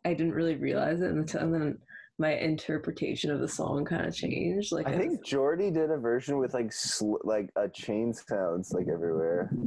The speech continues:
Speaker 1: Really?
Speaker 2: Yeah.
Speaker 1: <laughs>
Speaker 2: So it ties into what you're saying.
Speaker 1: Yeah,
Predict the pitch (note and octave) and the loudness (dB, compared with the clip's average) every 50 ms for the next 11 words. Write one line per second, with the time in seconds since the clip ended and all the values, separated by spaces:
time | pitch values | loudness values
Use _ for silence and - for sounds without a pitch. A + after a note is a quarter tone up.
0 | - - - - - F3 E3+ D#3+ D3 D3 D#3 D#3+ E3+ F#3+ A3 D#4 C#4 - - - | -2 -2 -4 -4 -4 -2 0 2 2 2 2 2 2 2 2 2 0 -2 -6 -10
1 | - - - - - A#2+ B2 - B2 B2+ B2+ A#2+ A2+ - - - - _ - - | -14 -14 -14 -6 -2 0 2 2 4 4 4 4 4 2 0 -2 -8 _ -2 -2
2 | D#4 A3 - - - _ _ _ _ - - B2 A#2+ A#2+ A2+ - C#3 A#2 A#2+ A#2+ | -2 -2 -4 -8 -14 _ _ _ _ -6 -2 0 0 0 0 0 0 0 0 0
3 | B2+ C#3+ C#3+ B2 D3 C#3+ B2+ C3 B2 A2+ A#2+ A#2+ A2+ - - A2 G#2+ G2+ F#2 F#2 | 0 0 0 2 2 2 4 4 4 4 4 2 0 0 0 0 2 2 0 0
4 | F#2 - _ - F3 E3+ E3 F3+ G3 G#3+ G3+ F3 E3 D#3+ | -2 -4 _ -2 0 2 4 4 4 2 2 2 4 4